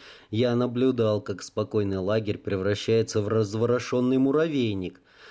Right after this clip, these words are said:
Слабо закреплённый миномёт только имитировал атаку, но тем не менее несколько раз исключительно удачно попал в казарму и радиовышку.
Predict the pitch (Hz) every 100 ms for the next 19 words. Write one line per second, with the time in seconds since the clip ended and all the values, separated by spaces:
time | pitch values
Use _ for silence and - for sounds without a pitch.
0 | - - 214 214 135 107 - 113 - 113
1 | 104 98 101 104 120 123 - 110 101 110
2 | 120 143 - 165 107 98 113 135 170 165
3 | 123 120 117 123 117 110 107 120 135 117
4 | 101 110 110 104 90 101 127 143 113 -
5 | 113 - 139 156 156 135 127 143 147 156
6 | 156 147 139 - 143 143 147 139 131 113
7 | 139 131 117 120 131 135 135 120 113 131
8 | 135 110 90 - -